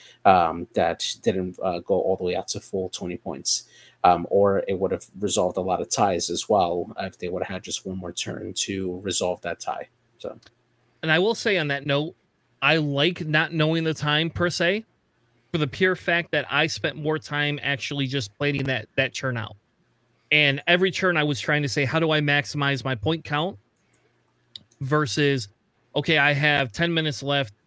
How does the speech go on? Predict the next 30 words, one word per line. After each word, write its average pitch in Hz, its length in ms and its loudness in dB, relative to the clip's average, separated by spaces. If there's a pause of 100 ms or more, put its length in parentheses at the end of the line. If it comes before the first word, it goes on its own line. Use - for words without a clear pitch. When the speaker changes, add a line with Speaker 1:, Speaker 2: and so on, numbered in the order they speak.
(360)
Speaker 2:
If 147 100 -2
I 147 80 4
set 156 240 -2
my 170 100 2
dials 156 500 0
and 147 100 0
I 143 40 2
get 135 180 -4
three 180 360 0
sh-, - 300 -2 (240)
three 202 180 4
turns 175 320 -2
of 147 100 -2
shots 147 380 0
in, 135 240 0
I'm 135 140 -2
gonna 135 160 2
win." 123 280 -2 (640)
Or 147 320 4
if 151 160 0
I 151 100 4
get 165 400 2
the, 202 180 2
if 156 220 0
they 180 160 4
get 196 220 -4
three 196 140 2
turns 190 260 -2
of 165 80 0
shots, 156 320 2